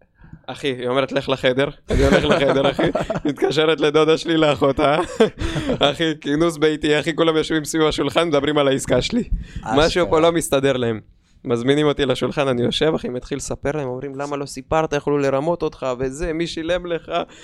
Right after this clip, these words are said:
Speaker 1: את מי דפקתם? מה עשיתם?"
Speaker 2: <laughs> כן.
Speaker 1: ועושה, "אמא, לא יודע, המתווך הגיע, הביא לי בן אדם, קנה, הבאתי בית שמושכר,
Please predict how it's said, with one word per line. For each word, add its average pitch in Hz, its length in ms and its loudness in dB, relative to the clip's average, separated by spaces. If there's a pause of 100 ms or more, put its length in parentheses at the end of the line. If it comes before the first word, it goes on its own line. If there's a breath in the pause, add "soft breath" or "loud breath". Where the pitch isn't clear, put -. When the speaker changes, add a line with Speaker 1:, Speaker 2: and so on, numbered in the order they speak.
(220 loud breath)
Speaker 1:
את 147 100 -2
מי 185 120 -2
דפקתם? 190 680 0
מה 349 140 0
עשיתם?" 339 600 0
Speaker 2:
<laughs> - 20 -20
כן. 107 260 0
Speaker 1:
ועושה, 139 240 -2
"אמא, 302 260 0
לא 320 60 2
יודע, 302 240 2
המתווך 165 440 -2
הגיע, 190 440 0
הביא 135 260 0
לי 320 100 -2
בן 202 180 -2
אדם, 135 420 0
קנה, 165 400 0
הבאתי 175 380 -4
בית 165 320 -2
שמושכר, 143 880 -4